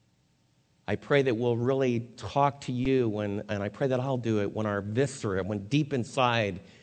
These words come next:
we feel like we want to get somebody. Lord, help us to understand that vengeance belongs to you.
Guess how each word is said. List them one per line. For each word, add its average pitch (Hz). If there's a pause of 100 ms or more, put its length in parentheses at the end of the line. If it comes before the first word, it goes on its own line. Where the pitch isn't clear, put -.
(440)
we 113
feel 143
like 123
we 127
want 123
to 104
get 143
somebody. 98 (1500)
Lord, 120
help 143
us 139
to -
understand 120
that 92 (420)
vengeance 120
belongs 110
to 110
you. 98